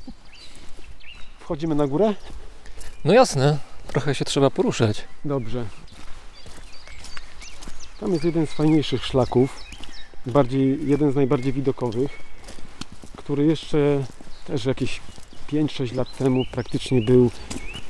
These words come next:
Speaker 1: nieodwiedzany przez ludzi, ale Instagram zrobił swoje. W tej chwili tam są tłumy.
Speaker 2: Wskazujesz palcem, chyba już widzę.
Speaker 1: Tak, bo wychodzimy po schodach, e, wapiennych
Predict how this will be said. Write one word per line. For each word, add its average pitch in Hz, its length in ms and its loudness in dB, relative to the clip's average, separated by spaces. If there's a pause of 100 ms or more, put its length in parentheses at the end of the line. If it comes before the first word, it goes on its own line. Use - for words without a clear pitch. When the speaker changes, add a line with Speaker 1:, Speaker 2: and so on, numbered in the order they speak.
(220)
Speaker 1:
nieodwiedzany 127 640 8
przez 107 200 0
ludzi, 110 280 4 (1400)
ale 196 540 6 (360)
Instagram 147 560 6
zrobił 160 260 2
swoje. 120 320 4 (800)
W - 60 -4
tej 165 140 6
chwili 165 240 4
tam 143 120 4
są 151 160 2
tłumy. 120 280 4 (1500)
Speaker 2:
Wskazujesz 143 440 8
palcem, 160 340 6
chyba 139 220 6
już 123 120 10
widzę. 107 260 6 (800)
Speaker 1:
Tak, 131 220 8
bo 123 260 6
wychodzimy 143 420 6
po 143 120 2
schodach, 151 560 6
e, 139 360 8
wapiennych 135 720 6